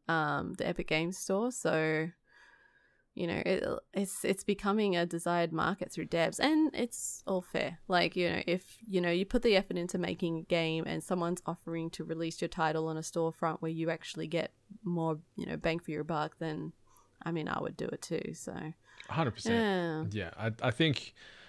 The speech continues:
Speaker 2: obviously Steam still is the P C hub for gaming, but Epic is slowly but surely clawing a little bit of market share back at a time. Just as
Speaker 1: Mm.
Speaker 2: you said, on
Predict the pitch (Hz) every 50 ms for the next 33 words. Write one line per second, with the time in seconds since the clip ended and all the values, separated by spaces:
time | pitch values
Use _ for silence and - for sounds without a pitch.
0 | - - - - 139 127 - 143 127 - - - 143 139 139 131 127 - - -
1 | 127 117 117 117 113 98 - 107 107 120 120 117 113 104 - - 131 120 110 -
2 | - 113 110 110 110 120 113 101 101 101 95 101 - - - 117 107 110 110 110
3 | 120 120 113 107 104 101 92 113 104 - - 127 120 - 120 113 - 110 107 -
4 | - - 127 123 127 123 127 110 110 104 98 - - 123 117 113 113 110 104 98
5 | - - - - - 123 120 123 123 117 117 110 110 107 117 120 123 127 110 117
6 | 113 110 110 110 113 107 110 107 - 120 - - 117 110 104 - 110 101 98 -
7 | 110 95 101 - - 117 110 107 107 104 101 98 - - - - - - - -
8 | - - - 131 104 135 131 127 104 131 131 127 - 139 127 123 120 117